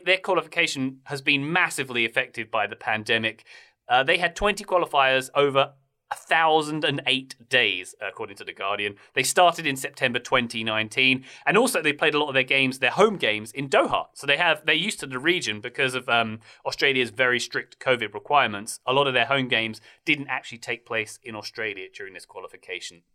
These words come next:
period. Um, so yeah, they, they had eleven straight wins in qualies, and then the wheels basically completely fell off for the Aussies. Uh, they've had a few good recent wins,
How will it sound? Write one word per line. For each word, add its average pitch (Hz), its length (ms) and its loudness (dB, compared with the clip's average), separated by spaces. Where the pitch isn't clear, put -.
period. 92 540 -16
Um, 120 520 4
so 175 140 -2
yeah, 202 180 2
they, 165 260 0
they 165 180 2
had 185 160 0
eleven 170 240 2
straight 151 220 0
wins 143 200 0
in 127 100 -2
qualies, 143 400 4
and 131 140 0
then 131 140 0
the 131 60 0
wheels 127 520 0
basically 127 520 -2
completely 113 500 -10
fell 107 240 -4
off 101 160 -8
for 101 80 -16
the 98 120 -6
Aussies. 98 360 -8
Uh, 135 100 4
they've 151 160 2
had 214 140 2
a 175 40 2
few 175 200 -6
good 156 280 0
recent 139 520 -2
wins, 123 500 0